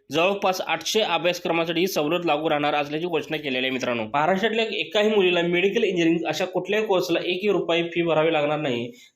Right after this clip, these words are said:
तर दुसरं आहे, महाराष्ट्रातल्या मुलीला आठ लाखापेक्षा कमी उत्पन्न असेल तर फी भरावी लागणार नाही. मुलींना मेडिकल, इंजिनिअरिंग, पॉलिटेक्निक अशा आठशे कोर्सला फी भरावी लागणार नाही. मित्रांनो, कुटुंबाचे वार्षिक उत्पन्न हे आठ लाखापेक्षा कमी असावे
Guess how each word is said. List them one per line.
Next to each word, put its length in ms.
तर 120
दुसरं 260
आहे, 120
महाराष्ट्रातल्या 520
मुलीला 420
आठ 180
लाखापेक्षा 420
कमी 180
उत्पन्न 340
असेल 280
तर 120
फी 180
भरावी 300
लागणार 260
नाही. 280
मुलींना 420
मेडिकल, 340
इंजिनिअरिंग, 460
पॉलिटेक्निक 1120
अशा 240
आठशे 340
कोर्सला 460
फी 340
भरावी 280
लागणार 300
नाही. 140
मित्रांनो, 340
कुटुंबाचे 640
वार्षिक 460
उत्पन्न 520
हे 260
आठ 340
लाखापेक्षा 380
कमी 240
असावे 560